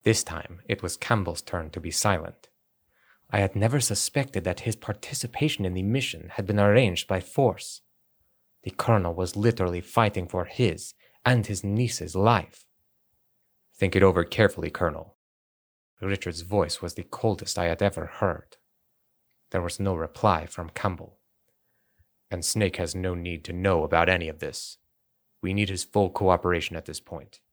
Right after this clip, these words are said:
Just tell him that Naomi was a terrorist spy and was apprehended while sending them a coded transmission."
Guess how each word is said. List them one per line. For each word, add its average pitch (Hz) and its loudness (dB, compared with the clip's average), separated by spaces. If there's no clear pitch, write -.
Just - -2
tell 113 4
him 101 2
that 92 -2
Naomi 95 4
was 85 -2
a 87 -4
terrorist 85 0
spy 73 2
and 98 -2
was 90 0
apprehended 90 0
while 85 0
sending 87 0
them 85 -6
a 85 -2
coded - 0
transmission." 87 -2